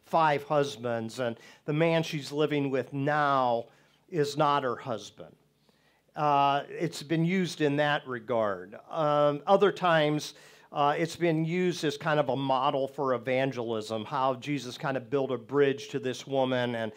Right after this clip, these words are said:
got behind her defenses and, and, uh, and showed her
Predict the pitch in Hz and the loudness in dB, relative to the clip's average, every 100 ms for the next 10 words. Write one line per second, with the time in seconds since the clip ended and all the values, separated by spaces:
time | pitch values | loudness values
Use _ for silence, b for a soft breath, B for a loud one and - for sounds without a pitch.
0 | B B 165 147 147 - 147 143 139 135 | B B -2 -2 -4 -4 -2 -2 -2 -4
1 | 123 117 - 139 131 - 139 123 120 117 | -4 -6 -4 -2 -2 -4 -4 -4 -6 -6
2 | 113 107 107 B B B 131 120 120 123 | -4 -4 -8 B B B -4 -2 -2 -2
3 | 123 120 117 117 127 120 113 117 104 - | 0 0 -2 -6 -10 -8 -6 -8 -10 -2
4 | 185 160 147 - 139 123 113 | 4 4 4 -2 -2 -2 -4